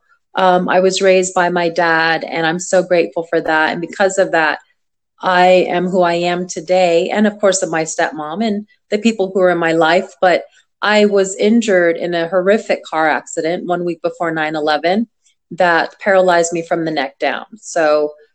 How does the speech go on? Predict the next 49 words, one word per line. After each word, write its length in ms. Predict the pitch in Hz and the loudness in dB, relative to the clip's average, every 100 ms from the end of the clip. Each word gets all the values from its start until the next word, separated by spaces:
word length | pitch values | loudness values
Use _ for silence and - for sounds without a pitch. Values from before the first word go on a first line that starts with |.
| _ - | _ -6
uh, 560 | 175 170 160 151 151 143 - _ _ | 0 2 4 4 2 0 -6 _ _
when 160 | 185 196 | 0 4
you're 400 | 208 208 202 - | 6 4 2 -2
telling 300 | 226 214 208 | 0 2 2
someone 360 | 208 190 180 180 | 0 0 0 0
that 140 | 170 | 0
they're 140 | 175 | 2
a 120 | 165 - | 0 0
quadriplegic, 640 | 185 170 175 - 190 180 175 | -2 0 -4 -2 -2 -2 -2
most 220 | 175 175 | -2 -2
people, 480 | 208 185 175 170 _ _ _ - | 0 2 2 0 _ _ _ 0
most 220 | 320 392 | 2 4
people 180 | 440 392 | 4 4
are 80 | 285 | 4
like, 300 | 226 208 - | 4 0 -2
"Quadriplegic." 800 | 226 220 220 - 214 208 135 - | -2 0 -2 0 -2 0 -2 -2
But 100 | - | -4
then 100 | 214 | 0
when 140 | 233 247 | 2 2
you 80 | 269 | 2
say 200 | 269 247 | 2 2
Superman, 640 | - 269 254 - 196 196 | 0 -2 -2 0 -2 0
they're 80 | 202 | 0
like, 120 | 202 - | 0 0
"Oh, 280 | 262 254 | 4 4
okay, 340 | 254 208 180 180 | 2 0 0 0
he 120 | 214 | -4
fell 160 | 220 208 | -2 -2
off 140 | 208 | -2
of 120 | 196 185 | -6 -8
a 80 | |
horse 460 | 196 170 170 170 - | -4 0 0 -2 -6
and 200 | 160 151 _ _ _ | -12 -14 _ _ _
he 160 | - 220 | -10 -4
can't 300 | 233 202 - | 0 0 0
move." 320 | 185 175 180 180 - | 0 0 -2 -4 0
But 240 | 170 - - _ - | 0 0 -8 _ -4
when 140 | 202 | 0
people 280 | 220 247 226 | 2 2 0
see 460 | 226 - 262 285 | 0 0 2 4
me, 380 | 285 214 165 165 160 | 4 4 0 -2 2
they 140 | 208 | 2
see 240 | 202 233 | 2 0
me 140 | 220 208 | 2 4
moving 380 | 190 196 190 185 | 4 4 2 2
my 280 | 160 156 - | 0 -2 -2
arms 460 | 175 190 175 175 165 | 0 0 0 -2 -6
and 120 | 156 | -10
stuff, 280 | - 156 156 | -2 -2 -2